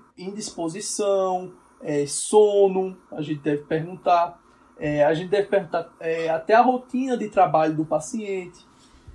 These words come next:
né, pra, pra, pra fazer diagnóstico diferencial com fadiga crônica, com ansiedade, né? A gente pergunta, é,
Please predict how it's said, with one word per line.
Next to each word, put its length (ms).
né, 220
pra, 280
pra, 200
pra 120
fazer 260
diagnóstico 480
diferencial 580
com 80
fadiga 460
crônica, 680
com 160
ansiedade, 840
né? 240
A 120
gente 220
pergunta, 880
é, 380